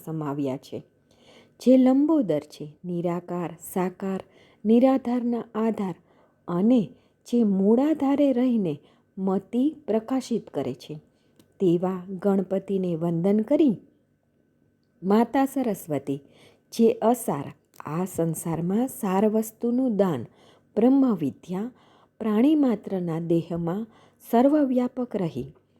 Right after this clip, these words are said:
પ્રણવ રૂપે સ્વર વ્યંજનને પ્રકાશી સર્વમાં વાણી વિકાર શબ્દો એ શાસ્ત્રો સમાન છે.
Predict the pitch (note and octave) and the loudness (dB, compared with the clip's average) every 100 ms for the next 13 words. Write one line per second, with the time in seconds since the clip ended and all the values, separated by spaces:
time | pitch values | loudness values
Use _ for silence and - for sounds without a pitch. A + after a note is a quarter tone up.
0 | _ _ _ A#3 C4+ D4+ A#3+ D3 D3+ - | _ _ _ 2 4 4 4 2 0 -4
1 | - D3+ _ _ _ - A3+ C#4 D#4 B3+ | -10 -16 _ _ _ -14 0 4 4 4
2 | G3+ E3+ E3+ G3+ F3 C#3+ - D3 C#3 C3+ | 2 2 -2 -2 -2 -4 -6 -8 -8 -6
3 | D3+ - A#3+ D4 - _ _ _ _ - | -6 -4 -4 -4 -6 _ _ _ _ 0
4 | C#4 C#4+ A#3+ F3+ D3 C#3 _ _ E3+ F#3 | 4 4 2 -2 -6 -8 _ _ -8 -2
5 | F#3+ B3 C4 G#3 G#3 G#3 D#3 - - _ | 2 4 2 2 -2 -4 -8 -8 -12 _
6 | _ _ - F#3 F3+ F#3 - C4+ C#4+ - | _ _ -10 -4 -2 -2 -2 -2 -4 -10
7 | - A3 G#3+ - G3+ G3 - C4 A#3 - | -2 -2 -2 -6 -4 -4 -4 -2 -2 -2
8 | E3+ C#3 C3 C#3+ - D3+ | -6 -6 -6 -12 -12 -14